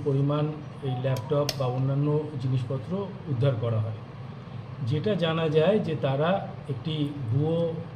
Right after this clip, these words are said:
ওয়েবসাইটের মতো চালাচ্ছিল, যাতে মানুষকে, আহ, শিক্ষাদান, বিভিন্ন ধরনের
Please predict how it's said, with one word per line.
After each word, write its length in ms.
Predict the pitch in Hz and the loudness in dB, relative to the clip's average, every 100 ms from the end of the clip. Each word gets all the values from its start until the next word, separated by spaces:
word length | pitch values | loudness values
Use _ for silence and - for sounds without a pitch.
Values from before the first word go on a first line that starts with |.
| 135 127 | -2 0
ওয়েবসাইটের 520 | 139 - 160 156 160 | 0 2 0 2 -2
মতো 240 | 151 139 | -2 -2
চালাচ্ছিল, 680 | - 127 135 135 - 190 220 | -2 0 0 -2 -2 -2 0
যাতে 460 | 190 139 156 147 135 | 0 0 2 2 2
মানুষকে, 600 | 131 135 - - 139 135 - | 0 -2 -2 0 0 0 -6
আহ, 60 | 131 120 123 - 147 135 - | -6 -6 -6 -6 -6 -6 -6
শিক্ষাদান, 560 | 139 147 139 139 139 135 | -4 -2 0 2 2 0
বিভিন্ন 320 | 131 135 135 | 0 2 0
ধরনের 340 | 127 127 131 | 0 0 0